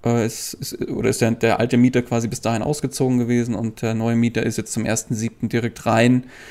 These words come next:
Somit hatte ich da keinen Verlust, musste m-, nix groß kümmern, ist eine möblierte Wohnung gewesen. Ähm, das hat alles tadellos funktioniert, ohne dass ich da jetzt einen Monat,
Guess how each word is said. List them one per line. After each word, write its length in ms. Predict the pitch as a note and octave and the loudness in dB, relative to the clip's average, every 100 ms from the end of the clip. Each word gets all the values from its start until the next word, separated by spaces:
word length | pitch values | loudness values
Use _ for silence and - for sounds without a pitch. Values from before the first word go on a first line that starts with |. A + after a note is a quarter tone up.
| - | -14
Somit 260 | - A#2+ A2 | -4 -2 0
hatte 180 | A#2 A2+ | -2 -4
ich 100 | - | -2
da 260 | A2+ A2 | -2 -2
keinen 320 | A2 - A2+ | -2 -2 -2
Verlust, 440 | A#2 A2+ A#2 B2+ - | 0 -2 0 -2 -2
musste 240 | A#2 - | -4 0
m-, 200 | A#2 A2+ - | 0 0 -6
nix 440 | - - A#2+ - | -6 -2 0 -2
groß 260 | - A#2 - | -4 -4 0
kümmern, 520 | C3 C3 B2 B2 A#2 | 4 6 6 6 4
ist 160 | A#2 A#2 | 0 0
eine 140 | A#2 | 0
möblierte 480 | A2+ A2 B2 B2 G2+ | 0 2 0 0 0
Wohnung 320 | B2 B2+ A#2+ | 2 4 4
gewesen. 640 | A#2 A#2+ A#2+ A#2+ A#2 A#2 - - - - - _ - | 4 4 4 4 2 0 -4 -20 -20 -20 -20 _ -4
Ähm, 600 | A2+ A2+ A2+ A2 A2 A2 - | 0 0 0 0 -2 -4 -6
das 440 | A2 A#2 - - - | -4 -2 -4 -6 -6
hat 140 | - | -4
alles 420 | A2 A2+ - - - | -2 -2 -4 -10 -4
tadellos 460 | A#2+ A#2+ A#2 A2+ | 0 2 0 0
funktioniert, 840 | - B2 A#2+ - A#2+ B2+ C3 C3 - | 0 0 0 2 6 6 6 2 -4
ohne 300 | A#2+ A#2+ A#2 | 0 0 0
dass 200 | A#2 A2+ | -2 -2
ich 100 | - | -4
da 160 | A2+ | -2
jetzt 200 | A2 - | -2 -2
einen 100 | A2 | -4
Monat, 720 | G#2+ A2 A2 A2 - - - | -2 -2 -4 -6 -8 -12 -12